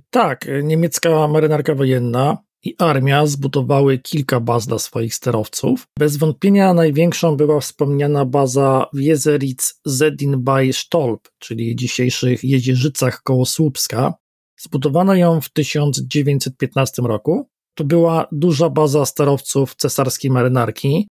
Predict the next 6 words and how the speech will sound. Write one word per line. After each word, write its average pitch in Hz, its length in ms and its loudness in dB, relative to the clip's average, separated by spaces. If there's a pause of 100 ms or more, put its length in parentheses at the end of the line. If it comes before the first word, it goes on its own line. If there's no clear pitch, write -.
(120)
Oprócz 147 380 2
dwóch 143 260 0
hangarów, 135 720 0
jedno- 123 480 0
i 123 200 0
dwustanowiskowego, 123 1000 -2